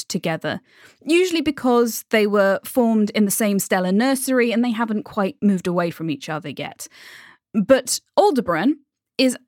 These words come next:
a hundred and fifty light years away from this cluster. That's a very long way.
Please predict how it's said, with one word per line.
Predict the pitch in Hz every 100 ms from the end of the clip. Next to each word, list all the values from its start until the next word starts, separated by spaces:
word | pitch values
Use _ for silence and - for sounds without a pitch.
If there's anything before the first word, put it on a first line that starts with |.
| -
a |
hundred | 233 - 285 285 262
and | 240 214
fifty | 233 - 226
light | 208 196
years | 190 180 165
away | 190 175 175 147 151 - _
from | - - 180 170 170 - _ _
this | 165 -
cluster. | - - 143 - - - -
That's | 220
a | 208
very | 185 202 185
long | 180 180 175
way. | 156 160